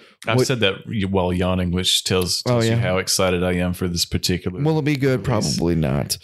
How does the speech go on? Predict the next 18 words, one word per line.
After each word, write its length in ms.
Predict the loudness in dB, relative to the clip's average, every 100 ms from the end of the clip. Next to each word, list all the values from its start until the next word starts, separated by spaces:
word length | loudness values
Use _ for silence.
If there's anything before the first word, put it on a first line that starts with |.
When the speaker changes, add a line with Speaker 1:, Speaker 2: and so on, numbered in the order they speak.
| -6
Speaker 1:
Ugh. 360 | -4 -4 -6 -8 -12
Speaker 2:
Um, 200 | -2 0 2
there's 180 | 2 2
gonna 120 | 2
be 120 | 2
a 60 | 2
Scarface 640 | 0 0 2 2 0 0
reboot. 440 | 0 2 2 0 -4 _ _
I 40 |
never 200 | 0 2
gotten 220 | 2 2 0
to 60 |
Scarface. 460 | 0 0 2 0 0
We 100 | -2
discussed 420 | -2 0 0 0
this 160 | -4 0
last 260 | 0 0
week. 320 | 0 2 0